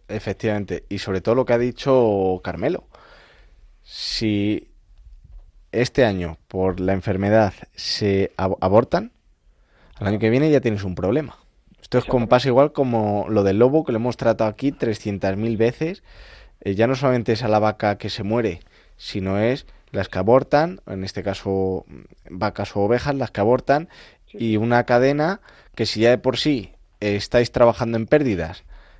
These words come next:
Speaker 1: eh, pues súmale, suma y sigue. Y aparte, cada vez más la sociedad, eh, quiere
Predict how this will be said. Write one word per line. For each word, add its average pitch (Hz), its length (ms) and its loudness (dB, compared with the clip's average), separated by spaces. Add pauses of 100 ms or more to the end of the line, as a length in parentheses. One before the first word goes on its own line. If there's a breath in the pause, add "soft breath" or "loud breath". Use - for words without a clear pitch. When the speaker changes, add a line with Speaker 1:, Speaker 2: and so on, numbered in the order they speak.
(180 soft breath)
Speaker 1:
eh, 98 680 -2 (920 loud breath)
pues - 340 -10
súmale, 92 720 -4
suma 110 280 -4
y 90 40 -8
sigue. 90 440 -6
Y 104 80 -6
aparte, 107 500 0 (220 loud breath)
cada 101 200 4
vez 113 220 4
más 131 160 0
la 104 140 0
sociedad, 104 580 -2 (160)
eh, 95 320 -12
quiere 107 400 -2